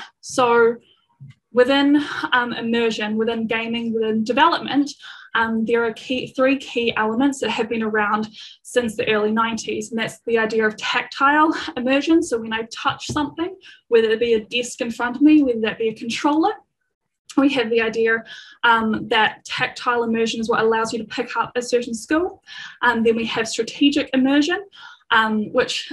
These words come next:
apparently is more cerebral, but that's the idea of actually having to develop a cognitive schema or a model in order to solve something, and having that cognitive model and schema be specific to whatever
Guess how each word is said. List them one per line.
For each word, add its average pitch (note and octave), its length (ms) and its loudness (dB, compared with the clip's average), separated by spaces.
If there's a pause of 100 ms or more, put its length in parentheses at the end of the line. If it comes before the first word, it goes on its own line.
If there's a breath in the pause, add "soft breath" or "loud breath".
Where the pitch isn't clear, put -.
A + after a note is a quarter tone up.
apparently A3+ 440 -2
is A3 120 -4
more A3+ 140 -6
cerebral, C4 720 2
but - 160 -2
that's A3+ 240 -4
the A#3+ 240 -2
idea A#3 340 2
of G#3+ 280 -2
actually A3 300 -4
having A#3 200 -4
to G#3+ 120 -2
develop A#3 640 0 (320 loud breath)
a A3 140 0
cognitive A#3 480 -2
schema A#3 440 -4
or A3+ 160 0
a A3+ 80 -2
model A#3+ 500 4 (260 loud breath)
in B3 120 2
order A3+ 200 2
to A3 140 -4
solve G#3+ 400 -6
something, A3+ 640 -6
and A#3 120 -4
having A#3 340 -2
that A3 200 -2
cognitive A3+ 420 -6
model A#3+ 380 0
and A#3 120 -6
schema B3 480 4
be A#3 100 -6
specific A3+ 640 -6
to - 140 -10
whatever G#3+ 280 2